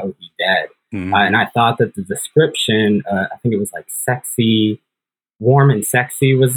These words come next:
Speaker 1: the, was the vibe. And I, I wholly agree with that. I think that was the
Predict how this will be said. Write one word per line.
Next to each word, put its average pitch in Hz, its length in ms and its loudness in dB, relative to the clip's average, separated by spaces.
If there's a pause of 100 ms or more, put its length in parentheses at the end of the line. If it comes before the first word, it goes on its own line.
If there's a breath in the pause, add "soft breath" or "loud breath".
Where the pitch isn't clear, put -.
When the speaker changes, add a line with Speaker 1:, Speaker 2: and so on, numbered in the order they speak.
Speaker 1:
the, 123 180 0 (140)
was 120 160 2
the 117 140 2
vibe. 131 520 0 (100)
And 117 120 2
I, 117 280 2
I 107 140 0 (160)
wholly 123 380 4
agree 101 320 2
with 92 240 -4
that. 82 240 -2
I 92 100 -4
think 101 220 -4
that 92 200 -2
was 92 240 -12
the 92 200 -4